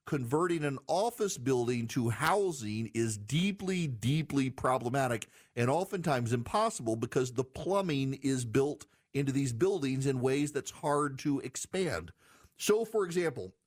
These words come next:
I'm in an office building right now, and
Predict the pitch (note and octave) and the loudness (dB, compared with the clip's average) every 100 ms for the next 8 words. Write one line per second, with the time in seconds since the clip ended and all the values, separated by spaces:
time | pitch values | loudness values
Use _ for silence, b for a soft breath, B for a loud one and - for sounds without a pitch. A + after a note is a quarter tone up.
0 | - F3 A3+ A3 F#3+ E3+ D3+ C3 B2 A2+ | 0 0 2 0 2 0 0 -4 0 0
1 | A2 A2+ A2 F#2+ D2 - _ _ _ _ | 2 2 0 -2 -4 -6 _ _ _ _
2 | _ _ _ _ _ _ _ _ _ b | _ _ _ _ _ _ _ _ _ b
3 | b b - B2+ C3 C3 B2+ | b b 0 2 4 2 0